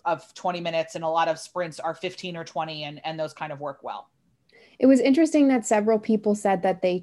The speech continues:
Speaker 2: keep track in the sense of they keep track within a particular fic.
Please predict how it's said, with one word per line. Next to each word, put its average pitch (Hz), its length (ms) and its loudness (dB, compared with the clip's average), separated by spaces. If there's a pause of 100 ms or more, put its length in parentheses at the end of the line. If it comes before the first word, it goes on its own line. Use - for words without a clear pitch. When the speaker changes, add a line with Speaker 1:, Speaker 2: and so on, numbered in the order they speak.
Speaker 2:
keep 185 220 -4
track 170 420 -8
in 185 160 -2
the 175 80 -2
sense 175 300 -2
of 165 100 -2
they 170 140 2
keep 170 180 -6
track 165 300 -6
within 165 260 0
a 160 80 -4
particular 170 480 -4
fic. 269 520 0